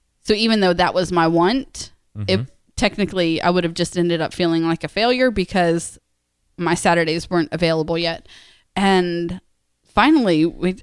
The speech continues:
Speaker 1: actually, I think you got a program. You got an app
Speaker 2: Yeah.
Speaker 1: on your phone, and
Speaker 2: I got
Speaker 1: that's
Speaker 2: an app
Speaker 1: what
Speaker 2: on my f-
Speaker 1: helped.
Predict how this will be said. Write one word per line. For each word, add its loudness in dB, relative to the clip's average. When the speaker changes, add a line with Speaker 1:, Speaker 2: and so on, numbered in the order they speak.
Speaker 1:
actually, 0
I 4
think -2
you -2
got 2
a -10
program. -2
You -2
got 0
an 0
app 2
Speaker 2:
Yeah. 2
Speaker 1:
on 0
your 0
phone, 0
and 0
Speaker 2:
I 2
got 2
Speaker 1:
that's 0
Speaker 2:
an 2
app 4
Speaker 1:
what -2
Speaker 2:
on 0
my 0
f- 4
Speaker 1:
helped. -2